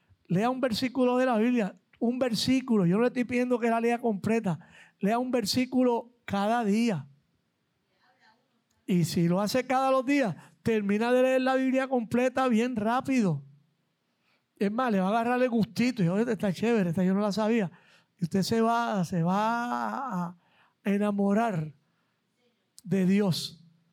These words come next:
Las cosas lindas que habla de Dios aquí, que Dios ha hecho por ti y que sigue haciendo por ti y por mí y por todos los demás.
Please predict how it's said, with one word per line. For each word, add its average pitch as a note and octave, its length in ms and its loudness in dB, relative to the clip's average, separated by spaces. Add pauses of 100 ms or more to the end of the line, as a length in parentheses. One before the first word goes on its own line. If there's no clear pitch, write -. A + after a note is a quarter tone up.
(380)
Las E3 180 0
cosas F3+ 340 0
lindas G#3+ 380 -2
que F#3+ 240 -2
habla G3 340 0
de F#3+ 140 2
Dios G3+ 200 2
aquí, A3 440 -2 (880)
que F#3 140 0
Dios F3 180 2
ha F#3 120 0
hecho F#3+ 220 -2
por F#3 220 -2
ti C#4+ 320 -2 (720)
y F#3 100 0
que E3 180 -2
sigue F#3 240 0
haciendo G3 400 0
por A#3 220 -4
ti A3+ 380 -4 (560)
y E3+ 100 0
por E3+ 240 -2
mí B3+ 320 -2 (640)
y F3 120 0
por D#3+ 200 0
todos D#3+ 340 0
los D#3 120 -2
demás. C#3 340 -6